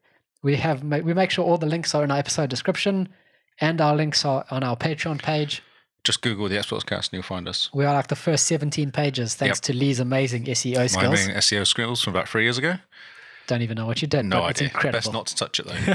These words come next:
Speaker 2: Just step away.
Speaker 1: It works.
Speaker 2: <laughs>
Speaker 1: Uh, if you wanna follow us individually, Mister Lee.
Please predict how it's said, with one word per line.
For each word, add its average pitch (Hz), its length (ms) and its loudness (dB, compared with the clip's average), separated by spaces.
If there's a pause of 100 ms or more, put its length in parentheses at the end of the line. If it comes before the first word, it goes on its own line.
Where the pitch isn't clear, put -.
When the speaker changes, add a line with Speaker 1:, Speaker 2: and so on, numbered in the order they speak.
(100)
Speaker 2:
Just 110 180 4
step - 220 -2
away. 113 220 2
Speaker 1:
It 175 120 2
works. 185 500 2
Speaker 2:
<laughs> - 40 -2 (1800)
Speaker 1:
Uh, 175 60 4
if 175 120 2
you 202 60 2
wanna 202 180 4
follow 226 240 6
us - 140 2
individually, 180 680 0
Mister 147 260 -2
Lee. 139 280 2